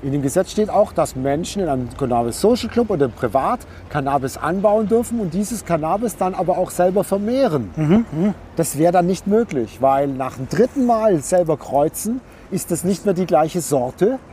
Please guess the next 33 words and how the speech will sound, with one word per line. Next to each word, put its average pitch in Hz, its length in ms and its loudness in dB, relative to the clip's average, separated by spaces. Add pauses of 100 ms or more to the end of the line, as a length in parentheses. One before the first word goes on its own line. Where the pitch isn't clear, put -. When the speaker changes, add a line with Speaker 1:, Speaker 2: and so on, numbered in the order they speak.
(160)
Speaker 1:
laut 156 360 0
der 156 120 -2
Statute 180 680 -4
für 190 360 0
eine 143 200 -4
Sorte, 147 540 -2
weil 180 120 0
die 156 100 -4
nur 185 140 -2
von 196 140 -6
dem 165 120 -4
Sortenhersteller 190 1000 0
nach 175 200 -4 (220)
bestimmten 208 440 -6
Regularien 160 720 0
erzeugt 143 480 -4
werden 165 240 -2
darf. 196 260 -2 (640)
Dann 190 120 4
ist 233 200 2
es 202 120 0
eine 165 300 4
wilde 247 300 6
Sorte, 147 560 0 (320)
eigentlich 165 340 0
irgendwas, 202 420 2
Speaker 2:
Und 180 140 4
damit 202 80 4
illegal. 180 280 4
Speaker 1:
und 233 80 2
schon 254 140 4
wieder 202 200 4
illegal. 120 420 0